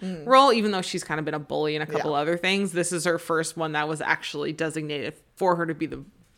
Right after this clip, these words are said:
Speaker 2: bully, I
Speaker 1: Yeah.
Speaker 2: guess. So, um, she actually also, I guess, to help promote this movie, on her Instagram, she deleted all of her Instagram followers, and, uh, she ended up following only eight or twenty-eight accounts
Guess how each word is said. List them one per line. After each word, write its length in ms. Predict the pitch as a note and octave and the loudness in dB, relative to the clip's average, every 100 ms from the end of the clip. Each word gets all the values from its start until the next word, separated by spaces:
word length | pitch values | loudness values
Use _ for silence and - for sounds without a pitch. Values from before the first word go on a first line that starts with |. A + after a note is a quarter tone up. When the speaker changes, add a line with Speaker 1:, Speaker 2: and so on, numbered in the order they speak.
| _ | _
Speaker 2:
bully, 300 | - - A#1 | -6 -4 -8
I 40 | |
Speaker 1:
Yeah. 220 | - - | -4 -2
Speaker 2:
guess. 120 | C#3 - | -2 -4
So, 320 | - A#2+ - - - C4 - | -4 -4 -4 -10 -12 -6 8
um, 680 | A3 G#3+ F#3+ E3+ E3 D3+ - - - _ _ - - | 10 10 10 6 2 -6 -12 -20 -20 _ _ -10 -2
she 220 | - C4 | 6 10
actually 400 | A#3+ - C#4 A3+ | 10 8 6 6
also, 440 | - F3+ A#3 G#3+ | 8 6 6 6
I 100 | F#3 | 6
guess, 280 | F3+ F#3+ F#3+ | 6 4 4
to 100 | - | 0
help 300 | F#3 F#3 F3+ | 4 4 4
promote 340 | - F#3+ F3 E3+ | 2 4 4 4
this 160 | F3 | 0
movie, 380 | F#3 E3+ F3+ G#3 - - B3 - | 0 0 0 -2 -6 -14 -2 4
on 100 | G3 | 4
her 60 | |
Instagram, 400 | G3 B3 A#3+ F#3+ | 6 2 2 0
she 160 | F3 G#3 | 0 0
deleted 420 | F#3 F#3+ A3 G#3+ - | 4 4 6 4 6
all 180 | F3 G#3+ | 6 6
of 80 | C4 | 6
her 100 | G#3 | 4
Instagram 520 | F#3+ - F#3 E3 D#3+ | 2 0 0 0 2
followers, 580 | E3 E3 D#3+ D#3+ D#3+ D#3+ - | 2 4 4 2 2 0 -2
and, 580 | E3+ E3+ E3 D#3+ D#3+ D3+ - | 2 4 4 2 0 -6 0
uh, 480 | E3 D#3 D3+ C#3+ A#2+ - | 2 4 2 -2 -4 -6
she 160 | - A3 | 2 4
ended 180 | G3+ G3+ | 4 2
up 60 | |
following 420 | - G3 F#3 F#3 F3+ | 4 6 6 4 -2
only 460 | F3+ G3 F#3 - _ | 0 0 0 -4 _
eight 240 | F3 A#3 - | 2 4 4
or 80 | F#3+ | 2
twenty-eight 520 | - A#3 C#4 G3 G#3 | 2 2 4 6 6
accounts 580 | G3 G3 F3+ D#3+ - | 6 4 6 4 -2